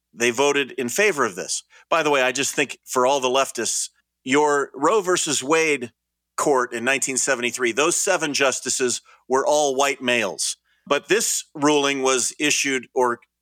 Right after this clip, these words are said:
could be issued, it's still a draft, by three white males,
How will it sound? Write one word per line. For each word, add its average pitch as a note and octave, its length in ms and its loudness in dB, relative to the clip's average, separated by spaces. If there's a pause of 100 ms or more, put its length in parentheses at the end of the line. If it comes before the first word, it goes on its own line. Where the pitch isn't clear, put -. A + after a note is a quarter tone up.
could G3+ 240 0
be C3 240 0
issued, A2 420 -2
it's A2+ 140 -2
still C#3 240 0
a B2+ 60 2
draft, A2 480 0
by A#2+ 380 0 (420)
three A#3 320 0
white F#3 320 2
males, D3+ 500 2